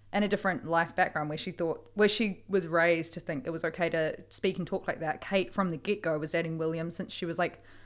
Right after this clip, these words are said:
a teenager and knew that, like, as part of the royal family, you can't have any political beliefs, you can't identify as a feminist, you can't be outspoken. And then having Meghan coming in and doing that, Kate's probably like, "Oh, fuck."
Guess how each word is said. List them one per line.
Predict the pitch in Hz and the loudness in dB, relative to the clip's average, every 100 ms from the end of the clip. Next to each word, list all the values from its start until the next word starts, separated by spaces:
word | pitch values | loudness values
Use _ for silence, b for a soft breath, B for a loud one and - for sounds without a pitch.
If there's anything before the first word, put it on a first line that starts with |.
| b - | b -2
a | |
teenager | 190 - 185 170 160 160 | 0 2 0 0 -2 0
and | 156 170 175 | 0 0 2
knew | 202 247 175 156 | 6 6 6 0
that, | 156 151 | -2 -2
like, | 143 - b b b b - 180 | -4 -6 b b b b -8 -6
as | |
part | 175 175 | -2 -2
of | 160 | -2
the | |
royal | 151 151 | -2 -2
family, | 143 147 147 | -2 -2 -4
you | |
can't | 139 165 | -6 -8
have | 165 | -6
any | 165 156 | -6 -6
political | - 160 156 160 | -6 -6 -4 -2
beliefs, | 151 151 151 147 - | 0 -2 -2 -6 -10
you | 165 | -8
can't | - 151 151 - - - b b b b - | -4 -2 -2 -4 -12 -18 b b b b -4
identify | 175 170 - 170 | -2 -2 2 0
as | 165 | 0
a | |
feminist, | 170 165 160 156 156 160 | -4 -4 -2 -2 -4 -8
you | |
can't | - 151 143 131 | -6 -2 -2 0
be | 165 | 2
outspoken. | 156 - 160 151 180 156 151 156 | 2 0 0 0 0 0 0 -2
And | 165 160 | -4 -4
then | 160 | -4
having | 151 160 170 | -4 -4 -2
Meghan | 160 165 | -2 -4
coming | 170 175 165 - - | -4 -2 -2 -4 -4
in | 180 | -4
and | 175 | 0
doing | 190 196 170 | 2 4 2
that, | 156 | -2
Kate's | - 175 - | -2 -4 -4
probably | 208 214 | -2 0
like, | 190 202 226 | 0 -2 0
"Oh, | 165 | -2
fuck." | - 208 185 220 | 0 -2 0 -2